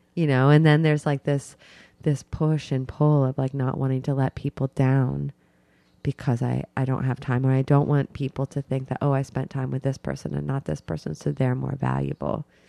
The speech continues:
But the truth is, the same friend who told me, you know, that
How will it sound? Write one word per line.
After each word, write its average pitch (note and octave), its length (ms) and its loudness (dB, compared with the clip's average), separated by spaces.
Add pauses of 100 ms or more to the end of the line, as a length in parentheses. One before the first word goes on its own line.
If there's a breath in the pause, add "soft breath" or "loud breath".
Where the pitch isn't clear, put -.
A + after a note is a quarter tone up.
(460 soft breath)
But E3 160 -4
the D#3+ 80 -4
truth - 400 -4
is, D3 260 0 (560 soft breath)
the D#3+ 100 -12
same E3 320 0
friend D3 420 0
who C#3+ 540 0 (920 soft breath)
told C#3+ 340 -2
me, C#3 520 0
you D#3+ 100 -2
know, B2+ 220 2
that B2+ 280 -6